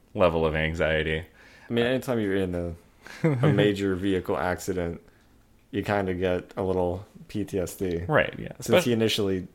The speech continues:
Speaker 2: had an accident at the beginning of the game, hence
Speaker 1: Right.
Speaker 2: the brain hemorrhage.
Speaker 1: Ah, yeah. It's tying it back.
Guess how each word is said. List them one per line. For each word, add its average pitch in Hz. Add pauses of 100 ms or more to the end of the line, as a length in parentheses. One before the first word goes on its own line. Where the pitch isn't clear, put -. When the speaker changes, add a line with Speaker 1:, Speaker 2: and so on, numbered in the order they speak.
(220)
Speaker 2:
had 104
an 101
accident 90
at -
the 90
beginning 90
of 87
the -
game, 95
hence 90
Speaker 1:
Right. 104
Speaker 2:
the 107
brain 101
hemorrhage. 82
Speaker 1:
Ah, 101
yeah. 104 (380)
It's -
tying 87
it 76
back. 80